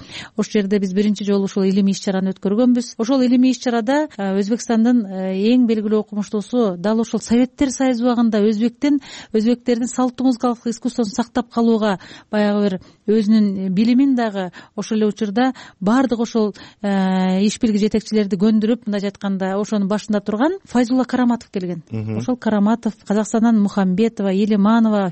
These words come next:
Speaker 1: э, Тажикстандан Фирузулмасов, Хакимовго окшогон окумуштуулардын баары келип,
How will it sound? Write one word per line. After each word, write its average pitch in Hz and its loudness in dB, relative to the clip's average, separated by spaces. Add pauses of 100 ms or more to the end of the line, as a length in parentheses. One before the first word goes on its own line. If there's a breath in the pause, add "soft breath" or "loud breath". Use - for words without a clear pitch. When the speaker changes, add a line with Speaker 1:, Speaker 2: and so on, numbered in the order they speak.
Speaker 1:
э, 190 -4
Тажикстандан 220 -2
Фирузулмасов, 208 0
Хакимовго 233 0
окшогон 208 -4
окумуштуулардын 190 -4
баары 185 -2
келип, 226 0